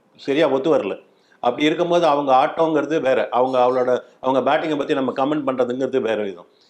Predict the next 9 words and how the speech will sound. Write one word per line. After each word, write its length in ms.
இவருக்கு 380
நல்லா 320
கை 240
கொடுக்குது, 360
பியூட்டிஃபுல்லா 440
ஆடுறாரு, 540
டைமிங் 380
எக்ஸலண்டா 520
இருக்கு. 320